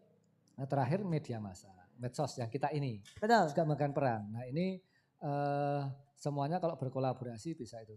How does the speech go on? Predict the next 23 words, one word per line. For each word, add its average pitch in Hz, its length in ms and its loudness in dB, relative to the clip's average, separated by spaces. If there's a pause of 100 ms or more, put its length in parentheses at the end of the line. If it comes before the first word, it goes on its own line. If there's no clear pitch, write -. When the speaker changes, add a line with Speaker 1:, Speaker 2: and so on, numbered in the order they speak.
Speaker 1:
Kemudian 160 320 0
bagaimana 156 480 0
peran 170 240 2
dengan, 143 320 -4 (480)
eh, 139 180 -4
ketangguhan 147 460 0
di 123 80 -4
tingkat 135 240 -4
komunitas. 123 680 -8
Nah, 147 220 0 (880)
eh, 135 360 -8 (680)
karena 180 320 2
ini 208 160 2
perang 202 320 0
semesta 151 640 -4
ya, 123 240 -6
tadi 139 320 -4 (480)
dinyatakan 147 720 0
oleh 147 320 0
dunia 135 480 -2
ini, 135 320 -6
eh, 117 560 -8
bencana 117 640 -10